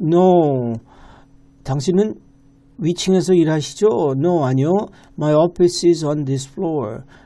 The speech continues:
내 사무실은 이 층에 있어요. 여기에 있어요. 여기. 위층이 아니라. 그래서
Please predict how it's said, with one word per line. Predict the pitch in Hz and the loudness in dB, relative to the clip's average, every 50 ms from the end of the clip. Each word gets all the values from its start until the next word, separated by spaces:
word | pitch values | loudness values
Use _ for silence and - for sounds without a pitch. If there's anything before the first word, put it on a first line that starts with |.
| _ - | _ 2
내 | 170 202 196 | 2 4 4
사무실은 | 196 196 208 214 208 170 190 214 190 160 175 202 196 160 - - - - - - _ - - | 4 4 2 2 2 0 2 2 4 4 4 2 0 -2 -4 -8 -16 -20 -20 -20 _ -6 -2
이 | 185 208 220 | 0 2 2
층에 | 202 - - 226 240 240 | 0 -2 -2 0 0 2
있어요. | 208 - - 180 165 156 165 175 175 156 135 | 0 0 0 0 0 2 2 2 2 2 2
여기에 | 139 151 156 165 226 233 214 | 0 0 0 0 0 0 0
있어요. | - - - 160 160 170 175 160 143 | 0 -2 -2 -4 -2 -2 -2 -2 -2
여기. | 131 135 139 143 139 120 120 139 151 143 127 120 120 - - - _ _ - | -4 -4 -4 -4 -4 -4 -4 -4 -6 -6 -6 -8 -10 -14 -20 -20 _ _ -4
위층이 | 147 147 170 175 - - 175 170 165 | -2 -2 -2 -2 -4 -4 -4 -2 -2
아니라. | 139 127 127 120 117 113 117 131 135 135 113 | -2 -4 -4 -6 -6 -6 -6 -6 -6 -8 -8
그래서 | 113 117 117 - 156 160 | -10 -10 -10 -8 -10 -10